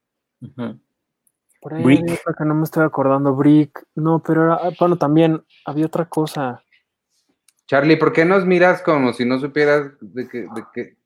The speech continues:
Speaker 3: qué estás haciendo? <laughs> Ah, creo que está congelado, más bien.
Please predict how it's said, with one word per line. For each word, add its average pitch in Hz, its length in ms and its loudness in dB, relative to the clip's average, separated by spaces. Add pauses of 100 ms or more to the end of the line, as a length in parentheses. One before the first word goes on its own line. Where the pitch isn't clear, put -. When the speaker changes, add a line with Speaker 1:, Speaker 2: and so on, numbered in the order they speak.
(400)
Speaker 3:
qué 117 100 2
estás 123 300 2
haciendo? 110 500 0 (1040)
<laughs> 175 760 -2 (800)
Ah, 165 160 2
creo 160 160 4
que 160 80 2
está 170 180 0
congelado, 127 580 0
más 101 160 -6
bien. 92 320 -10